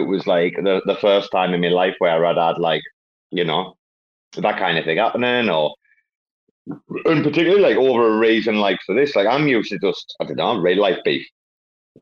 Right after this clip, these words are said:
I'm not used to online beef, me. I've never really had on. Sorry, I've got the hiccups again.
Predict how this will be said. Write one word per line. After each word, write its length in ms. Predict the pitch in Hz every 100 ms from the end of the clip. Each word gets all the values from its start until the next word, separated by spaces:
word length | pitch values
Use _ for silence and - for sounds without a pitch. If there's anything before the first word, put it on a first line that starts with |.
| - -
I'm 100 | 120
not 120 | 98
used 180 | 104 -
to 60 |
online 320 | 87 85 95 87
beef, 180 | 73 -
me. 160 | 110 104
I've 120 | 80
never 160 | 80 101
really 260 | 135 78
had 160 | 73 73
on. 180 | 80 85 _ _ _ _ - _ -
Sorry, 260 | - 95 80
I've 120 | -
got 120 | -
the 60 | 87
hiccups 340 | 85 110 -
again. 300 | 87 110